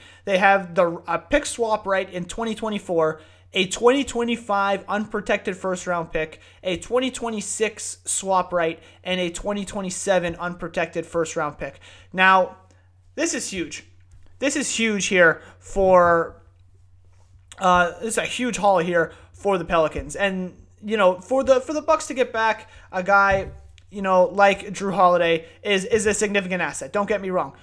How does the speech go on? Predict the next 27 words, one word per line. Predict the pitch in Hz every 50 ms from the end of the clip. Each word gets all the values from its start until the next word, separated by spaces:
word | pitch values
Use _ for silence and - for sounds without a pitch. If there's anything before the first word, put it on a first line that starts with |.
| - - -
But | 185
again, | 208 254 254 196 160 - - - - -
Jrue | 170 160 208 277 302
Holiday | 262 262 277 302 285 226 202 190 185
is | 170 185 185 226
only | 262 277 262 247
on | 254 262 247
this | 254 247 -
team | - 262 294 262 202 180 180 - - -
for | - - - 240 233
one | 220 208 226 233 233
more | 233 233 233 226
year. | 220 240 262 - - - - - - - _ _ -
Uh, | 185 175 170 165 160 151 160
one | 165 185 240 262 254
more | 254 262 254 240
year | 202 185 214 220 220 220 214 - - - _ -
at, | - 180 175 175 165 - -
uh, | - 180 175 180 170 170 165 165 160 160 -
twenty-nine | - - 220 240 262 269 233 220 226 233 226 208
million, | 214 226 233 226 202 175 170 170 165
uh, | - 156 175 170 165 165 160 156 151 - - - 170 175
th-, | 208 190 - - -
this | 175 180 196 -
coming | - 226 208 208 196
season. | 185 - 233 247 220 170 175 170 170 - - - - - _ -
And | - 190 202 208 214 208 208 196 180